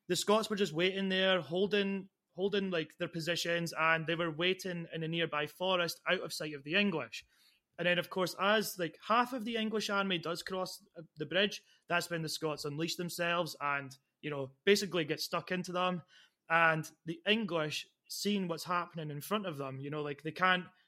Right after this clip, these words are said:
run away because the rest of the army is, like, coming towards them, like, from the opposite side of the bridge.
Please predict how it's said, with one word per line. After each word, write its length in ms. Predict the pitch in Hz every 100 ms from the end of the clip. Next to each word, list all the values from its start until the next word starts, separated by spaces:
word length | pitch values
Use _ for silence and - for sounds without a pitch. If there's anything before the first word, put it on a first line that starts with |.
| _
run 140 | 160 165
away 400 | 151 185 208 202
because 420 | 190 170 165 135
the 120 | 139
rest 240 | 151 175 180
of 80 |
the 120 | 160 170
army 240 | 165 170
is, 80 | 151
like, 180 | 139 -
coming 260 | - 170 156
towards 440 | 147 139 175 170
them, 380 | 175 180 180 156 _
like, 160 | 143 131 _ _
from 220 | - 143
the 100 | 135
opposite 320 | 135 156 165
side 220 | 151 147 139
of 100 | 135
the 60 |
bridge. 380 | 127 151 185